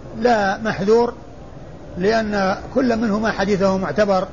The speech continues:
وم-، ومقبول حديثه ومعول على حديثه، حديثه،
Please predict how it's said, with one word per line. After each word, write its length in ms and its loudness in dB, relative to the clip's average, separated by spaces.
وم-، 500 2
ومقبول 520 2
حديثه 480 2
ومعول 640 2
على 200 2
حديثه، 440 0
حديثه، 420 0